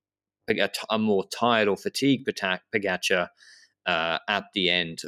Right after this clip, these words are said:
P-, Jonas dropped him on Ventoux. The shame was it was a descent finish there. I think, I think that's the way to approach it, and I don't think Wout is that important for that on the climbs per se, but maybe as a satellite rider, uh, afterwards.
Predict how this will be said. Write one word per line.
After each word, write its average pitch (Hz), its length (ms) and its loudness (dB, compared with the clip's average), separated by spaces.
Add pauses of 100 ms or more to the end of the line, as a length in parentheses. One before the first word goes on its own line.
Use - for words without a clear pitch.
(360)
P-, 110 280 -2
Jonas 107 360 2 (100)
dropped 104 300 0
him 104 80 0
on 95 260 -2
Ventoux. 92 580 -2
The - 60 -4
shame 87 340 -4
was 87 220 -6
it 87 80 -6
was 90 180 -6
a 92 80 -4
descent 90 400 -6
finish 92 400 -4
there. 80 280 -4 (360)
I 117 120 0
think, 185 360 0
I - 680 -20
think - 120 0
that's 143 160 4
the 123 60 2
way 120 100 8
to 113 80 6
approach 113 380 2
it, 110 200 2
and 110 120 0
I 110 80 4
don't 117 200 2
think 104 200 0 (120)
Wout 104 440 0
is 101 280 -2 (280)
that 107 260 0 (720)
important 135 480 2
for 131 100 4
that 123 340 2
on 127 160 4
the 117 80 2
climbs 117 360 2
per 107 140 0
se, 110 320 2
but 98 140 2
maybe 101 240 0
as 92 80 -2
a - 60 -8
satellite 92 460 -2
rider, 90 420 -4 (460)
uh, 85 320 0
afterwards. 87 540 -4